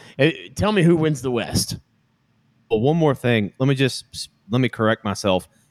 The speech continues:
Speaker 2: It was a hundred twenty-five yards and penalties, but fourteen penalties, a hundred twenty-five yards. You put up four hundred and twenty-four yards of total offense to B Y U's two eighty-one, but yet you're only two of thirteen on third down.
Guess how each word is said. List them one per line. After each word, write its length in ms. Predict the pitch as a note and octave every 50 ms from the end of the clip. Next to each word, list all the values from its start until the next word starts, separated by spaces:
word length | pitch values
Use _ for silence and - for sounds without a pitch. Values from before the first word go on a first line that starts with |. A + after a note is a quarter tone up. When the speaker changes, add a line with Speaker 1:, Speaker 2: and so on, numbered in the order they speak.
| _
Speaker 2:
It 80 | - C3+
was 80 | - A#2+
a 60 | C3
hundred 340 | B2 D#3 E3 E3 D3+ C3+ -
twenty-five 540 | - D3 C#3 B2+ A#2 - B2 A#2 A2 G2+ G2+
yards 260 | G2+ G2 F#2+ F#2 -
and 80 | F2 F#2
penalties, 340 | G#2+ G2+ F2+ E2+ D#2 D#2 -
but 140 | - E2+ -
fourteen 460 | - D3+ D#3+ D#3+ - E3+ D#3+ C#3+ A#2+
penalties, 480 | B2+ C3+ C3 B2 G#2+ A2+ A2 G#2 - _ _ _ _ _ _ -
a 80 | F#2+ - C3
hundred 280 | C3+ D3 D3+ C#3+ C3
twenty-five 520 | - D3 C3+ B2+ B2 - B2 A2+ A2+ G#2 G#2
yards. 380 | G#2+ G#2 G2+ F#2+ F#2 - - - _ _ _ _ _ -
You 140 | - D#3+ -
put 220 | - - G3+ G3+ G3
up 340 | F#3 E3+ - - _ _
four 280 | - D#3+ D#3 E3+ F3+ D#3+
hundred 300 | D#3+ E3 D3+ D#3 D3 C3
and 120 | B2+ A2+
twenty-four 560 | - - C#3+ C#3 C#3 C3 - - C3 B2+ B2+ A#2+
yards 380 | A2+ A2 A2+ A2+ A#2 A2+ -
of 80 | G#2 -
total 300 | - B2 A#2+ A#2 F2+ C2+
offense 600 | G2 G2+ G#2 - C3+ C3+ C3+ - - - - - _ _ _ _ _ _ -
to 60 | - -
B 140 | G2 A#2+ B2
Y 160 | B2 A#2 A#2 A2+
U's 340 | G#2+ G#2+ A2 A#2+ A#2 - -
two 220 | - - B2 A#2+
eighty-one, 600 | A#2 A2 G#2+ G2+ G2 G2 G2+ A2 A#2+ C3 C3+ - - _ _ _ _ -
but 160 | A2 G#2+ -
yet 200 | A2+ A#2 A#2 F2+
you're 180 | A2 A2+ G2+
only 260 | A#2+ A#2+ A#2+ A#2 G#2+ G2
two 260 | - - C3 B2+ B2
of 100 | G#2+ -
thirteen 500 | - A#2 A2 - - - A2 G#2+ A2 G#2+
on 180 | F#2+ G2 F2+
third 260 | - G#2+ G#2 F#2 F2 F2
down. 280 | E2+ D2 A#1 G1+ -